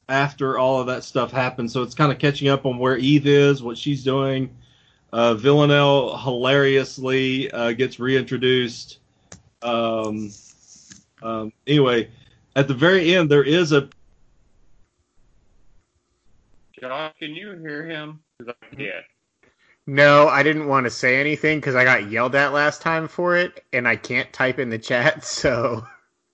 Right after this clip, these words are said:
Speaker 2: Chuck, all of a sudden, there's a, like, your mic has a line through it, and we, all of a sudden, I haven't been able to hear you for about ten, fifteen seconds.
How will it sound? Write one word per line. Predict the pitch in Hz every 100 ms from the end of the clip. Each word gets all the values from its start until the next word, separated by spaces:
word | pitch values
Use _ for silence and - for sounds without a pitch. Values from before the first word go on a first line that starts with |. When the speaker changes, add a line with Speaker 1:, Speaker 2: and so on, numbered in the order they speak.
| _ _ - 160
Speaker 2:
Chuck, | 160 156 156
all | 170
of | 165
a | 156
sudden, | 170 147 123
there's | 165 175 156
a, | 156 143 131 110
like, | 131 123
your | 131
mic | 123 123 139 139 -
has | 123 117
a | 110
line | 107 117 120 113
through | 110 107
it, | 95
and | 101
we, | 110 -
all | 120 127
of |
a | 127
sudden, | 123
I | 113 143
haven't | 135
been | 127
able | 117
to | 101
hear | 120
you | 113 104
for | 117
about | 107 101 -
ten, | 117 107
fifteen | 107 110 95
seconds. | - 98 92 87